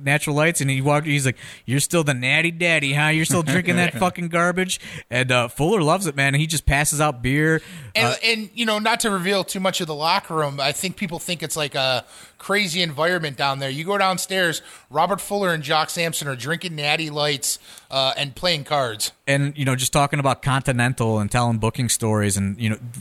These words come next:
Speaker 1: just, uh, to, you, you could not buy that kind of, you know, that kind
Speaker 2: Mm.
Speaker 1: of experience. Um, so, you know, stuff like that is cool. You know,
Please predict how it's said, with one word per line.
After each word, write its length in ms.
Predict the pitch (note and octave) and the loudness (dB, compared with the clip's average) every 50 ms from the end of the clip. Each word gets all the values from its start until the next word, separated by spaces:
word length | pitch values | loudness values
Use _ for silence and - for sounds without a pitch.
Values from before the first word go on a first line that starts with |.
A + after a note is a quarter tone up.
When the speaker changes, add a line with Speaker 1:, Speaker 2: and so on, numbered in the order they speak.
| B2+ B2 | -12 -8
Speaker 1:
just, 280 | - - B2+ - - - - - - - - - - | -4 -2 0 0 0 -2 -6 -18 -20 -20 -18 -8 -2
uh, 300 | A#2+ A#2 A#2 A#2 A#2+ B2 - - D3 | 0 0 2 2 0 -2 -4 -6 -2
to, 220 | - - F3+ E3+ E3 G#2 D3+ E3+ D#3 D#3+ | 0 2 2 2 2 -2 -8 -10 -6 -2
you, 260 | D#3 E3+ G3+ G#3 D#3+ D#3 | 0 2 2 2 0 0
you 180 | E3 F3 A3 G3+ | 0 0 0 0
could 220 | - - B3+ G3+ | 0 -2 0 0
not 480 | G#3 G3 F#3+ F#3 F3 - - B2 A2+ G#2+ | 2 2 2 2 2 -2 -6 -10 -4 0
buy 380 | B2 B2 B2+ C3 C3 B2 A#2 | 2 2 4 4 2 2 0
that 260 | A2 A#2 A#2+ A#2 A2 | 0 0 0 0 0
kind 260 | - B2 B2 A#2+ A#2 A2+ | 0 0 0 2 2 2
of, 340 | G#2+ G2+ G2+ - - - - | 2 0 -2 -6 -10 -10 -6
you 100 | A#2+ B2 | -4 -2
know, 160 | A2+ G#2+ G#2+ | 0 0 0
that 180 | G#2+ A2 A2+ G#2+ | 0 0 0 2
kind 180 | A#2 C3+ B2 A2+ | 2 2 2 2
Speaker 2:
Mm. 20 | |
Speaker 1:
of 60 | G#2 G2+ | 0 0
experience. 680 | F#2+ - - - - A2+ A#2 A2 G2 F#2 F2+ - - - - - - - - - - | 0 -2 -2 0 0 0 2 2 2 0 0 -2 -4 -8 -12 -20 -20 -20 -20 -10 -4
Um, 340 | A2+ A#2 A#2 A2+ A2+ A2+ - - - - _ _ | 0 2 2 2 2 0 -2 -8 -14 -20 _ _
so, 360 | - - - D3+ C#3+ C#3+ D3 | -4 -2 0 2 2 2 0
you 120 | C#3 D3 E3 | 0 -2 0
know, 140 | D#3+ D#3 D3 | 0 0 0
stuff 300 | - - - F3 G3+ - | 0 0 2 2 2 2
like 120 | A#3 F#3 - | 0 0 2
that 220 | E3+ F3 F3+ F3 | 2 2 4 4
is 100 | D3+ - | 2 0
cool. 300 | - - G#3 G3+ E3+ C#3+ | 0 0 2 2 2 0
You 140 | D3 D3+ C#3+ | 0 0 2
know, 160 | D3 D3 D3+ | 2 0 0